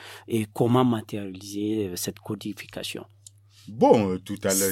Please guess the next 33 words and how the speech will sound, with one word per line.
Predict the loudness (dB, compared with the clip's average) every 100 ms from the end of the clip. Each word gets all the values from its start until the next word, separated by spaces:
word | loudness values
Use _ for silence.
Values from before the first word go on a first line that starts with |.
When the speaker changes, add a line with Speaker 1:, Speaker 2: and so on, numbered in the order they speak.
| -2
Speaker 2:
j'avais | -6 -6 -6
déjà | 2
Speaker 1:
Ces | 4 6
différents | 4 6 8 8 8
signaux | 6 6 6 6
que | 6 2
vous | 2 2
avez, | 4 2 0 -2 -6 -6 -4
euh, | -4 -6 -8 -8
cités | -2 0 2 2
tout | 0 2
à | 4
l'heure, | 6 4 2 -6 -20 -14 -8
euh, | -6
qui | 0 2
sont | 4 4
censés, | 4 2 0 0 2 2
ces | 0 0
indications | 0 0 0 0 2 -2 -2
que | 0
les | 2 4 2 2
uns |
et | 2
les | 2 0
autres | -4
doivent | -4 2 2 4 0 -4 _ _
porter | 2 2 4 0 0 -6 -10
sur | -2 4
les, | 6 6 4 0
sur | -2 -2 0 0
les, | 0
certaines | 0 -2 -2 -2 -4 -2
émissions. | -4 -4 -4 -6